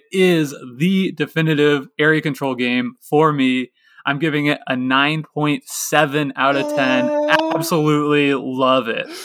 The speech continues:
Speaker 2: What? That's amazing. Okay. That was so good, Jake. Here's mine. Like discovering an album out of time,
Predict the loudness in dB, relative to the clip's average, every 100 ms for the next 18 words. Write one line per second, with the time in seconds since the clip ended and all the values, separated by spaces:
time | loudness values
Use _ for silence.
0 | -16 -8 2 6 8 8 6 2 -2 -10
1 | -16 -20 _ _ 0 2 4 4 4 -6
2 | -8 -18 -4 0 2 2 0 -6 _ _
3 | _ _ _ -2 0 0 -2 0 0 0
4 | -2 -4 -4 -8 -20 _ _ _ _ -6
5 | -4 -2 -6 -8 -16 _ -2 -2 -2 -8
6 | -10 -2 -2 -2 -6 -8 -10 -6 -4 -4
7 | -4 -2 -2 -4 -6 -4 -6 -6 -10 -10
8 | -10 -10 -14